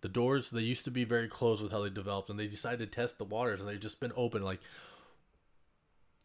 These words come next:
everything. They talk to everybody about everything. They show everybody, you know, what's going on in development and stuff. You just don't see things like that. So to see a company being so open and so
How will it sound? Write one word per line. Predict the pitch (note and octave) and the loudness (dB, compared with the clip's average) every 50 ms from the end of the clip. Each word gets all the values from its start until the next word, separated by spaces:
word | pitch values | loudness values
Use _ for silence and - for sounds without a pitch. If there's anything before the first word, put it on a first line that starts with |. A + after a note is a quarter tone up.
| _ _ - | _ _ 6
everything. | E3+ F#3+ E3 D3 G#2+ - F#2+ E2 - - - - - | 6 8 8 8 6 4 2 -2 -2 -6 -14 -8 -4
They | - | -4
talk | G2+ - - C3+ C#3 - - - - | -2 0 0 0 0 0 -4 -6 -4
to | - - | -4 -2
everybody | - A#2+ B2+ A2+ A#2 G#2+ G#2+ | 0 0 0 2 2 2 2
about | G2 G#2+ G2+ | 2 0 0
everything. | A2+ A#2 A2 G#2 F#2 | 0 0 0 -2 -2
They | G2 G2+ | -2 -2
show | - - - D#3 B2+ | 0 2 2 2 2
everybody, | - B2 B2 A#2+ B2+ C#3 D3 C#3+ A#2 B2 B2 G#2+ A#2 A2+ G#2+ G#2 G2 G2 F#2 - | 2 2 4 6 6 8 6 6 4 2 2 4 4 2 2 2 0 -4 -6 -6
you | - A2+ G#2 | -6 -4 -2
know, | G2+ G2 F#2+ E2 G#2 | 0 0 -2 -2 -2
what's | G#2+ A2 - | -4 -4 -2
going | - C3+ A#2+ A#2+ A#2 A2+ | 0 2 2 4 4 2
on | A#2+ B2+ A#2+ G#2+ G2+ G2 F#2+ - - | 2 2 2 0 0 -4 -6 -8 -8
in | A#2 | -6
development | G2+ G#2+ G#2 G#2 A2+ A#2+ B2+ A2+ G#2+ F#2+ | -4 -4 -2 -2 -2 -2 -2 -2 -4 -8
and | F2 - | -12 -14
stuff. | - E2+ - - - _ _ - - - - - - - - _ - | -14 -16 -16 -18 -20 _ _ -20 -20 -20 -20 -20 -20 -20 -16 _ -4
You | D3+ F#3 | -4 -2
just | E3 - E3 - - | -2 -2 -4 -2 0
don't | - E3+ A#2+ - | 0 0 0 0
see | - - - B2 D#3 | -2 -2 0 0 0
things | E3 - - G2 F#2 - | -2 -2 -4 -6 -6 -8
like | F#2 F#2+ - - | -10 -12 -12 -12
that. | - - - - - - - _ _ _ _ _ _ _ _ _ _ _ _ _ _ | -12 -12 -12 -14 -16 -20 -20 _ _ _ _ _ _ _ _ _ _ _ _ _ _
So | - - - A#2 | -8 -4 -2 -2
to | A2+ A2 | -2 -2
see | - - - - G#3 G#3+ G#3 | -2 -2 -2 0 0 0 0
a | F3 | 0
company | - - - C3+ B2 A#2 - G#2+ G2+ G2 | 0 -2 -2 0 0 0 0 -2 -2 -2
being | F#2+ F#2+ G#2+ G2+ G2+ | -2 -2 -2 -2 -2
so | - - - D#3+ D#3 C3+ - | -4 0 4 4 4 6 6
open | A#2 A2+ A2 - A2 G#2 G2 | 4 2 2 2 0 0 0
and | G2 G2 F#2+ | 0 -2 -2
so | - - - - C3 B2 B2 B2 A#2+ A#2 A2+ | -4 -4 0 4 4 6 6 6 4 2 0